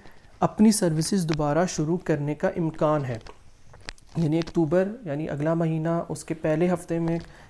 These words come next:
कराची के लिए सर्विसेज को दोबारा शुरू करने का इम्कान है। मानसून की गैर मुतवक्किल बारिशें और सैलाब की वजह से बुरी तरह मुतासिर हुई पाकिस्तान रेलवे की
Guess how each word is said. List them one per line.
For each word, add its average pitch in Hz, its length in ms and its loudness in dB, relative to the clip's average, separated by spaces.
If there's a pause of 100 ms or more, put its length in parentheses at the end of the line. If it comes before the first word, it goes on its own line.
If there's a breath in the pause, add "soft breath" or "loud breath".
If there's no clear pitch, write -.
कराची 180 300 4
के 196 200 8
लिए 165 240 6 (340 loud breath)
सर्विसेज 175 500 2
को 185 140 0
दोबारा 156 500 2 (300 loud breath)
शुरू 196 560 6
करने 160 380 0
का 175 260 -2 (280)
इम्कान 147 500 -2
है। 123 200 -8 (1000 loud breath)
मानसून 254 680 8
की 226 300 2
गैर 170 340 4
मुतवक्किल 165 500 0
बारिशें 151 400 -2
और 165 200 -2
सैलाब 160 520 4
की 190 100 0
वजह 160 300 0
से 175 160 -2
बुरी 156 280 -2
तरह 170 380 0
मुतासिर 156 580 2
हुई 156 260 2
पाकिस्तान 151 600 -2
रेलवे 139 260 -2
की 156 240 -8